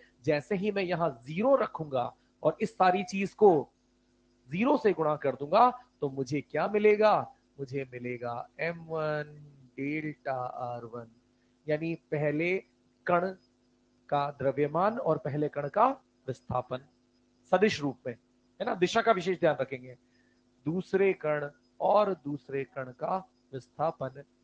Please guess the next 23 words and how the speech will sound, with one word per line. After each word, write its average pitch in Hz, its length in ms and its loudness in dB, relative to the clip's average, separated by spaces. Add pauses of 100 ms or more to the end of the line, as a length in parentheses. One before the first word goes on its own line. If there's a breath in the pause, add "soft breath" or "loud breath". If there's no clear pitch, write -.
(200)
तीसरा 160 360 0
अगर 147 340 0
है 135 380 -2
उसमें 139 420 -10
कण, 156 280 -6
तो - 380 -14
तीसरे 151 440 -8
कण 131 220 -12
का 151 220 -4
भी 165 260 -10
विस्थापन। 131 760 -8 (300 soft breath)
इस 147 140 -12
प्रकार 151 560 -2
से 151 360 -12
जितने 190 340 -8
भी 151 120 -4
कण 135 220 -8
हैं, 180 300 -2 (300 soft breath)
उन 147 160 -10
सभी 151 480 -6
का 165 200 -2
सदिश 131 480 -10
योग 220 540 4